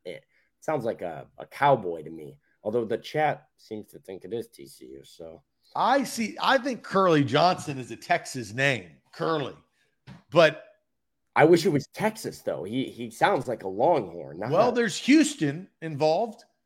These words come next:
Speaker 1: Well, let's see. We got Noah's with Houston. Jeff Gator Hater says T C U. Jonathan's Houston. Big Dog and Brad are T C U. Mister Jones is Houston.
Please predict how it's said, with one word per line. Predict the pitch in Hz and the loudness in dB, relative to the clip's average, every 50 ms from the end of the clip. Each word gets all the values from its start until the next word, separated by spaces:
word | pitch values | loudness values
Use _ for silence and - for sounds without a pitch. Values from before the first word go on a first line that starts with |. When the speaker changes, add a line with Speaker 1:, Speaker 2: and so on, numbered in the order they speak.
| _ _ _ _ _ _ _ _ _ _ _ _ _ _ - | _ _ _ _ _ _ _ _ _ _ _ _ _ _ -2
Speaker 1:
Well, | 110 131 139 | 0 2 4
let's | 143 151 143 147 | 4 2 0 0
see. | 147 | -2
We | 123 131 123 | -4 -2 2
got | 127 139 131 113 | 4 4 4 4
Noah's | 110 123 131 139 156 175 175 160 143 | 4 2 4 4 6 6 4 2 0
with | 139 151 143 | -4 -6 -6
Houston. | - 156 160 147 143 - 160 151 143 123 | -6 -8 -8 -6 -4 -4 -2 -2 -2 -2
Jeff | 107 - 110 131 139 147 156 147 - - - - - 104 | -4 -4 2 4 4 4 4 2 -2 -14 -20 -20 -10 -4
Gator | 120 131 135 143 139 147 139 | -2 0 2 2 2 2 2
Hater | 139 139 143 139 139 135 | 2 2 2 2 0 0
says | - - 123 110 - | -2 -6 -10 -12 -10
T | - - 135 135 | -8 -6 -6 -6
C | 127 - 127 127 | -6 -8 -6 -4
U. | 127 127 127 120 | -2 -2 -2 -4
Jonathan's | 104 - 123 117 131 151 151 147 - 147 135 - - - | -4 -4 -2 0 0 0 -2 -2 -4 -4 -4 -4 -6 -8
Houston. | 135 135 127 - - - 123 117 117 110 - | -6 -6 -6 -8 -8 -4 -4 -4 -4 -4 -4
Big | - 131 143 139 | -2 -2 -2 0
Dog | - 143 143 139 143 131 | 2 4 4 4 4 2
and | 131 120 110 | 0 -2 -4
Brad | - 120 127 127 131 127 | -2 0 2 2 2 2
are | 127 120 | 2 -2
T | 110 - 123 120 110 | -4 -6 -10 -10 -10
C | - - 113 | -10 -10 -8
U. | 110 110 110 104 | -6 -6 -6 -6
Mister | 98 107 104 - - 113 | -6 -6 -8 -8 -10 -16
Jones | 98 87 - 131 139 147 160 165 139 113 | -16 -8 -4 0 2 2 2 0 0 -4
is | 123 110 - - | -8 -10 -12 -12
Houston. | - 107 101 - - - 101 98 95 95 95 92 | -12 -12 -12 -12 -12 -10 -8 -8 -8 -8 -10 -12